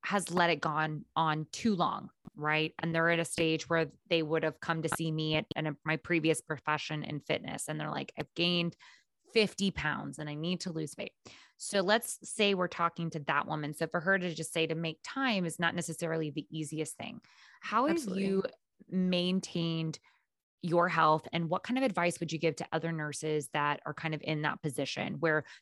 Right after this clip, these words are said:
Speaker 1: they haven't always done that, and now it's kind of far down the road,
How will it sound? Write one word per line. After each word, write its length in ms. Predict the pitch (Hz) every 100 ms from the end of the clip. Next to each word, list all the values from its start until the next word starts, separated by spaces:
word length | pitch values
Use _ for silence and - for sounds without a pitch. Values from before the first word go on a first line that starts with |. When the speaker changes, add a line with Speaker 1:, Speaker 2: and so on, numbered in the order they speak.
| _ _
Speaker 1:
they 80 | 185
haven't 420 | 170 - 226 214 180
always 360 | 160 139 -
done 220 | - -
that, 240 | 190 - - -
and 160 | 175
now 220 | 165 170
it's 260 | 175 175 - -
kind 240 | - 185
of 100 | 180 165
far 160 | 165 170
down 200 | 165 160
the 80 |
road, 360 | 151 156 151 147